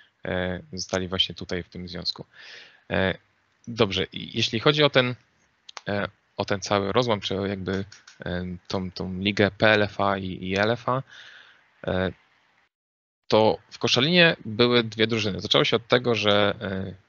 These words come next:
gdzieś tak mi się wydaje, że w dwa tysiące dwunastym roku, bo wtedy jeszcze mnie nie było, em,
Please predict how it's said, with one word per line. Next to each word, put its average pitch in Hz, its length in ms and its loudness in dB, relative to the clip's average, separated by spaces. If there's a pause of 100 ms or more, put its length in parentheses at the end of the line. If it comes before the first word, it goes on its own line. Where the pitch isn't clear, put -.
(480)
gdzieś 131 240 4
tak - 180 2
mi 135 60 -2
się 117 120 0
wydaje, 110 320 6
że 101 100 -4
w 98 40 -8
dwa 104 140 0
tysiące 110 300 -8
dwunastym 104 380 -4
roku, 113 520 -4
bo 95 180 -8
wtedy 104 280 -4
jeszcze 98 220 -4
mnie 98 180 -6
nie 95 100 -6
było, 101 340 0 (840)
em, 98 360 -8